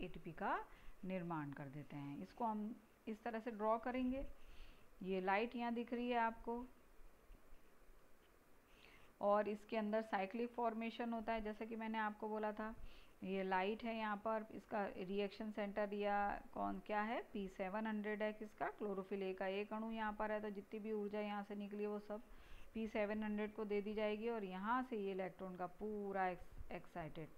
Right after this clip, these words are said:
Ferrodoxin reducing system को इसने ले लिया। अ,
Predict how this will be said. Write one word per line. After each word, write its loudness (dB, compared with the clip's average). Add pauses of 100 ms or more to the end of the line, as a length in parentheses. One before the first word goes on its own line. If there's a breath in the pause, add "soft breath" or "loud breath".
(600 loud breath)
Ferrodoxin 2
reducing -2
system -6
को 0
इसने -4
ले 0
लिया। -2 (800 loud breath)
अ, -2